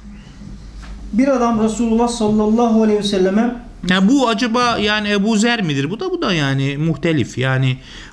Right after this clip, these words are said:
Speaker 2: olabilir, olmayabilir ama bir adam geliyor, evet.
Speaker 1: Bir adam Resulullah sallallahu aleyhi ve selleme "Müslümanların hangisi daha hayırlıdır?" diye sordu. Resulullah sallallahu aleyhi ve sellem
Speaker 2: Burada Müslümanların bakın.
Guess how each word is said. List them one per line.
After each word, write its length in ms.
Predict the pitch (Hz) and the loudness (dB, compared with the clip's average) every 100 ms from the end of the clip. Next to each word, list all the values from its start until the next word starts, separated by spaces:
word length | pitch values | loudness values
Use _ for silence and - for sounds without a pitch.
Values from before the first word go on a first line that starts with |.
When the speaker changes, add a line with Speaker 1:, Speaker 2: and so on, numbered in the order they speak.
| - | 0
Speaker 2:
olabilir, 420 | 185 170 135 151 | 2 2 2 2
olmayabilir 560 | 185 175 127 131 233 | 2 2 2 0 0
ama 180 | 311 240 | 2 2
bir 160 | 254 226 | 2 0
adam 340 | 143 160 226 | 0 -2 -2
geliyor, 380 | 180 175 123 160 | -2 0 -2 -2
evet. 320 | 160 131 190 - - - - - - - - - - - - | 0 0 -2 -8 -20 -20 -20 -20 -20 -20 -20 -20 -20 -20 -6
Speaker 1:
Bir 120 | 220 | 0
adam 380 | 254 220 233 220 202 | 2 2 0 -2 -6
Resulullah 440 | 202 220 214 226 | -4 -2 0 2
sallallahu 720 | 233 214 208 214 214 240 233 | 0 0 2 2 4 2 2
aleyhi 220 | 214 208 196 | 2 2 2
ve 60 | |
selleme 540 | 185 190 185 196 233 - - | 0 2 2 2 0 -2 -6
"Müslümanların 760 | 170 185 - 220 220 226 233 254 | -4 -2 2 4 4 4 4 2
hangisi 440 | 233 254 240 240 | 2 2 2 2
daha 280 | 233 233 214 | 2 0 0
hayırlıdır?" 460 | 214 220 233 196 185 | 2 2 2 0 2
diye 140 | 214 | 0
sordu. 480 | 208 208 202 160 - - - - - | 2 2 2 0 -2 -10 -12 -14 -6
Resulullah 460 | 180 180 214 208 226 | -4 -2 0 2 2
sallallahu 640 | - 208 202 202 226 202 | 0 0 2 2 2 2
aleyhi 160 | 202 180 | 2 0
ve 40 | |
sellem 460 | 165 180 202 226 - - | 2 2 2 0 -4 -2
Speaker 2:
Burada 320 | 147 175 208 | 2 2 4
Müslümanların 800 | 214 196 - 202 196 196 190 165 110 | 4 2 2 2 2 2 0 0 -2
bakın. 280 | - 104 | -4 -10